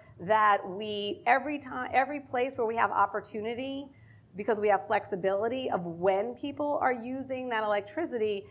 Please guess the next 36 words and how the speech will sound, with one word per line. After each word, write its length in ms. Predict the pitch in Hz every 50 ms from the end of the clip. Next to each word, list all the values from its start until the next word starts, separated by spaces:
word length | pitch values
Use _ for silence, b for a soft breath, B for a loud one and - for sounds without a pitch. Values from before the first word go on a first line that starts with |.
| B B B -
they're 100 | 220 214
using 580 | 220 202 214 240 254 254 233 226 226 214 214
it 300 | 208 196 196 185 190 190 -
in 140 | 233 226 233
all 220 | 226 214 208 202 190
of 60 | 175
those 220 | 185 175 175 175
pockets. 880 | - - - - 277 285 277 269 - - 185 170 165 170 165 - - -
And, 440 | - 202 185 180 175 175 175 175 185 B B B B B B -
you 100 | 233 254
know, 420 | 214 185 180 175 175 180 185 - - -
we 220 | - 190 208 208
are, 220 | 202 196 196 - -
we 80 | 190 202
can 340 | 202 - 226 226 233 233
learn 280 | 226 220 220 214 220 214
from 460 | 214 - 233 208 202 196 196 196 - -
what 200 | - 202 202 196
California 600 | - - 202 190 196 196 - 214 202 196 202 196
is 80 | 190 175
already 320 | - - 196 196 190 190
doing 280 | 180 180 196 185 190 190
in 100 | 190 185
this 200 | 185 175 170 -
space. 380 | - - 185 175 175 175 170 175
They 180 | - 202 185 185
are 500 | - 190 185 185 185 185 190 190 185 B B B B B B _
further 300 | - 220 214 208 208 208
ahead 320 | 202 180 190 208 202 196
in 60 | 196 196
that 180 | 190 190 190 -
integration. 880 | 196 196 190 214 190 160 175 180 175 175 202 208 - - 285 294 285
They 60 | 254
have 100 | 226 208
a 60 | 185 180
different 560 | 175 - 196 196 - - 220 208 202 196